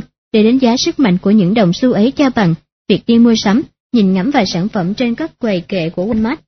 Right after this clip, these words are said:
Hãy xem trước tiên một chai nước xà phòng tắm bình thường. Alpha Gary Shower và Bath Moisturizer A nằm trong khu bán hàng dược mỹ phẩm mà chính Sam Walton đã coi là điều trọng yếu của hấp lực Walmart.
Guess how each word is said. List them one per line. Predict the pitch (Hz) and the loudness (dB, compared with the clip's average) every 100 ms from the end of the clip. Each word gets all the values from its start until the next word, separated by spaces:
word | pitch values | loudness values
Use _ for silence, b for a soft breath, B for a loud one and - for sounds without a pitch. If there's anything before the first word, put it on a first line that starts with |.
| - | -6
Hãy | 214 | -4
xem | 214 254 | -2 -2
trước | 247 320 | -2 -4
tiên | - 233 226 _ _ | 0 0 0 _ _
một | 247 226 | -4 -2
chai | 277 | 0
nước | 294 349 | 0 -2
xà | 202 | -4
phòng | 175 196 185 | -4 -4 -4
tắm | 202 190 285 | -2 -4 0
bình | 247 185 | 0 0
thường. | 214 185 160 - _ _ _ _ _ _ - | 0 0 -2 -8 _ _ _ _ _ _ -6
Alpha | 254 254 247 | -6 -2 -2
Gary | 247 240 254 | -2 0 0
Shower | 233 254 233 - 247 233 220 _ _ _ _ | 0 -2 -2 0 0 0 -2 _ _ _ _
và | 220 | -2
Bath | 208 294 277 | 0 0 2
Moisturizer | 254 233 254 233 247 - | 2 2 2 2 -2 -2
A | 214 220 - _ - | 2 2 0 _ -2
nằm | 233 | 0
trong | 285 277 | 0 0
khu | 294 | 0
bán | 277 294 | 0 -2
hàng | 302 226 185 | -2 -2 0
dược | 202 160 | -2 -2
mỹ | 185 190 | -2 -2
phẩm | - 165 240 - _ _ | 0 -2 -2 -8 _ _
mà | 233 | -4
chính | 208 233 302 | -2 -2 0
Sam | 277 247 | 0 0
Walton | 240 - 233 226 | 0 0 0 2
đã | 165 | 0
coi | - 233 226 | -2 0 2
là | 220 | 2
điều | 185 180 | 2 0
trọng | 165 165 139 | 0 -2 0
yếu | 190 269 | 0 0
của | 220 | 0
hấp | 208 262 | -2 0
lực | 240 - | -2 0
Walmart. | 220 208 220 | 0 2 2